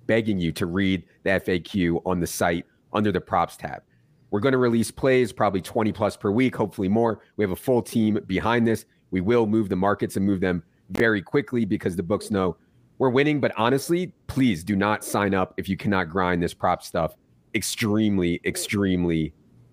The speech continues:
hard. And please read the F A Q. Do not sign up if you can't do both of those things.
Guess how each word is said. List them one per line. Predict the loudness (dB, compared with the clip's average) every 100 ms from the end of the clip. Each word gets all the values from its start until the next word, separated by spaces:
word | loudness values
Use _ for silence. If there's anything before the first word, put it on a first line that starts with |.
| -10
hard. | 0 0 0 -4 -10 -8
And | -6
please | -2 0 0 -2
read | -2 0
the | 0
F | 0 0
A | -2
Q. | 0 -2 -2 -6 _ _ _ _
Do | 2
not | 2 2
sign | 2 0
up | 0
if | -2
you | -4
can't | -2 -2 -2
do | -2
both | -2 -2
of | -2
those | -2 -2
things. | -6 -8